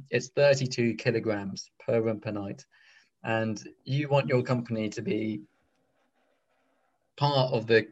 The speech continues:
the kind of climate solution, not, uh, a-, an issue in it. At the moment, every time you sell an additional room, you're increasing the carbon footprint of your business. Uh, and the best thing you guys should be aiming towards is getting to a state where every time you sell an extra room,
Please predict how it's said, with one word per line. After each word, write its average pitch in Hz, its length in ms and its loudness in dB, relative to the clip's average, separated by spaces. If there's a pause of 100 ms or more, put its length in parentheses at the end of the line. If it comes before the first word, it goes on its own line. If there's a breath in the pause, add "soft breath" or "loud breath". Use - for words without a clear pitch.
(120)
the - 80 -8
kind 113 200 -4
of 104 80 -6
climate 117 380 0
solution, 107 480 -2
not, 113 200 0 (280 soft breath)
uh, 117 40 0
a-, 117 520 -2
an 127 160 -2
issue 113 260 -2
in 104 120 0
it. 104 140 -4 (500 loud breath)
At 147 140 4
the 156 80 -2
moment, 135 360 4
every 139 280 2
time 127 300 0
you 113 80 0
sell 117 280 0
an 110 100 0
additional 110 400 -2
room, 107 340 0 (500 soft breath)
you're 117 280 2
increasing 113 460 -2
the 107 60 -4
carbon 104 320 0
footprint - 400 -6
of 104 220 -4
your 104 180 2
business. 139 580 0 (100)
Uh, 107 260 -6
and 113 160 -6
the 113 40 -4
best 135 280 2
thing 117 140 -2
you 117 180 -4
guys 113 220 2
should - 120 -8
be 113 180 -2
aiming 127 300 0
towards 104 440 -4
is - 100 -12
getting 110 240 -2
to 113 120 -4
a - 20 -2
state - 320 -2
where 107 280 0 (520 soft breath)
every 120 240 0
time 107 440 -2
you 104 80 -4
sell 113 200 -2
an 110 100 -2
extra 110 260 -8
room, 104 360 -2